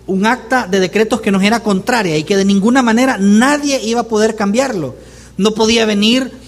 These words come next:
ni siquiera, eh, esta, esta creencia,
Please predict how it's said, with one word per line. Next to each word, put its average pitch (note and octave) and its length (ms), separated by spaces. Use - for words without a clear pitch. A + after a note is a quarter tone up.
ni G3 140
siquiera, G3 800
eh, C#3 460
esta, G3 260
esta G3+ 300
creencia, G3 840